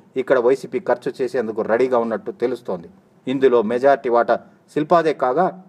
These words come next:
జగన్ కూడా పెద్ద మొత్తాన్నే సర్దుబాటు చేశారని వినికిడి. ఈ వీడియో మీకు నచ్చినట్లయితే లైక్ చేయండి,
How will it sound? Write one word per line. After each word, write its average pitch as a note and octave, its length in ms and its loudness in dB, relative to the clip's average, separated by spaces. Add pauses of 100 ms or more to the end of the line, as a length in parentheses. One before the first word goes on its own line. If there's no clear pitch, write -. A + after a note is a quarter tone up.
(240)
జగన్ C#3+ 240 4
కూడా C3 240 2
పెద్ద C3 260 -2
మొత్తాన్నే C#3 480 -2
సర్దుబాటు C3+ 580 -2
చేశారని A2 420 -4 (160)
వినికిడి. G#2+ 360 -4 (1200)
ఈ D#3 100 -2
వీడియో F#3 280 0
మీకు B2 200 -8
నచ్చినట్లయితే B2 600 -6
లైక్ G#2+ 300 -4
చేయండి, D#2+ 260 -10